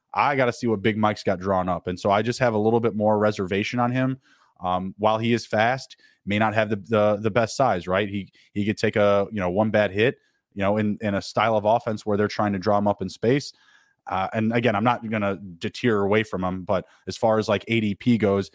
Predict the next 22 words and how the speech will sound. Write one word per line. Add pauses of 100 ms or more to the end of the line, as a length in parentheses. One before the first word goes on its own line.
(220)
he
just
slips
a
little
bit
for
me
because, (640)
you
know, (100)
until
I
start
seeing
maybe
some
of
the,
uh,
you
know,